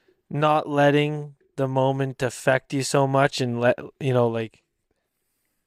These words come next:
try to relax and let it just be.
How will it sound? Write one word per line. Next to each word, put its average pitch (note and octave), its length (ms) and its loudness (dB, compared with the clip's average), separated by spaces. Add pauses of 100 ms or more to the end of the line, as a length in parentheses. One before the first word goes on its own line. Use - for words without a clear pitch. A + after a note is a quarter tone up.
(720)
try C#3 220 0
to B2+ 80 0
relax B2 540 -2
and B2+ 100 -2
let A#2+ 140 4
it A#2 120 0 (200)
just B2+ 260 -8
be. D3 380 4